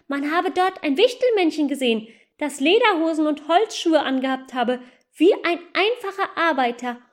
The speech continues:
Und weißt du, wie wir nach Witzkövle kamen, erzählte uns ein Mädchen, sie habe ein Wichtelmännchen in Holzschuhen gesehen,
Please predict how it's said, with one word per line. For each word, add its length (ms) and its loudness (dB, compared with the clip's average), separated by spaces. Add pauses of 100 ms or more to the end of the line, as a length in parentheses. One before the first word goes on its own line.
(200)
Und 240 -2
weißt 340 0
du, 40 0 (420)
wie 160 2
wir 100 2
nach 320 -2
Witzkövle 800 -4
kamen, 420 0 (360)
erzählte 580 0
uns 180 -2
ein 180 0
Mädchen, 480 0
sie 160 -2
habe 240 0
ein 160 0
Wichtelmännchen 680 0
in 180 -2
Holzschuhen 460 -2
gesehen, 400 0